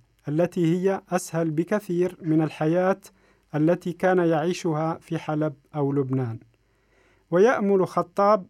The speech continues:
المحمد في أن يعود إلى وطنه، لكن عليه الآن أن يندمج في الوقت الحالي مع الجيران الجدد. ولم ينسى المحمد وطنه الحبيب، ولا يريد أن يعيش في إيسلندا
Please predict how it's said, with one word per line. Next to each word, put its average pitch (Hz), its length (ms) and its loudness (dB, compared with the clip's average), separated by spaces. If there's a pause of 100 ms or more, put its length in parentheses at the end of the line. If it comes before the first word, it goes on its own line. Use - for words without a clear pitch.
المحمد 151 760 0 (320)
في 170 200 -2
أن 180 100 2
يعود 170 460 2
إلى 151 220 0
وطنه، 185 760 -2 (540)
لكن 170 480 0
عليه 156 500 2
الآن 156 480 -4 (100)
أن 143 120 2
يندمج 139 640 0 (160)
في - 120 -8
الوقت 147 340 -6
الحالي 120 420 -8 (540)
مع 151 160 2
الجيران 151 520 0
الجدد. 135 440 -2 (360)
ولم 165 280 0
ينسى 220 340 2
المحمد 175 640 -2
وطنه 160 480 -2
الحبيب، 175 560 -4 (360)
ولا 165 180 2
يريد 170 440 2
أن 151 280 0
يعيش 165 400 -4
في 180 140 -6
إيسلندا 156 720 -2